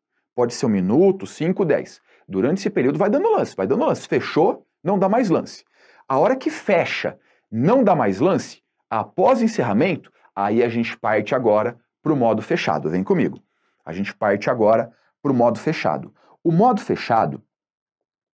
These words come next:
é onde será dado esse lance final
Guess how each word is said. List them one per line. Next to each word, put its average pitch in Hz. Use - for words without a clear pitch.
é 107
onde 131
será 90
dado 80
esse 117
lance 95
final 151